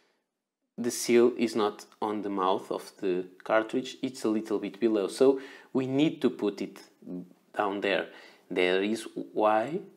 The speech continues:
the Parker cartridge is useful, because it has the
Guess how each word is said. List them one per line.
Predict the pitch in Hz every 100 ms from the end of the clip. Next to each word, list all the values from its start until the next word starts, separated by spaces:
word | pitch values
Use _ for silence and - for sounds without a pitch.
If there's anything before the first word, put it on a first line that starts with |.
| _ _ _ -
the | 113 110 110 - - _ _ _ _ _ _ _ _ _ -
Parker | 120 110 - 98 98 - _
cartridge | - 98 87 117 131 - -
is | 101 - -
useful, | 190 185 - - - - - - - - -
because | 185 139 131 -
it | 151 151
has | - 151 143 131
the | 123 123